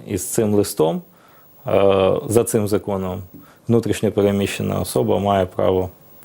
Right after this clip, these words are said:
на працю. <clears throat> Головний момент — це як проходить від-, у нас просто, на жаль, е, дуже багато послуг в країні прив'язано до прописки так званої, до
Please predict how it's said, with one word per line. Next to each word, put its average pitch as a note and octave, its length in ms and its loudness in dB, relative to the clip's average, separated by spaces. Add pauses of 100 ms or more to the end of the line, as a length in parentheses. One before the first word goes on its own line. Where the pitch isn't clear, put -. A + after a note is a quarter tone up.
(340)
на G2+ 140 2
працю. F#2 400 -6 (960)
<clears throat> A2+ 240 2
Головний D3+ 480 2
момент — G#3+ 400 0 (300)
це D#3 280 0
як F3+ 300 2
проходить C3 640 -2
від-, A#2+ 260 -4
у D#3 100 0
нас G3 180 2
просто, E3+ 440 -4
на D3+ 160 2
жаль, F#3 300 2 (680)
е, A#2+ 240 4
дуже C#3+ 280 2
багато C#3 400 0
послуг A#2+ 460 0 (640)
в - 60 -20
країні F#2+ 440 2
прив'язано C3 680 2
до A2 300 0
прописки C3 600 0
так F2+ 200 -4
званої, G1+ 500 -4
до B2+ 480 2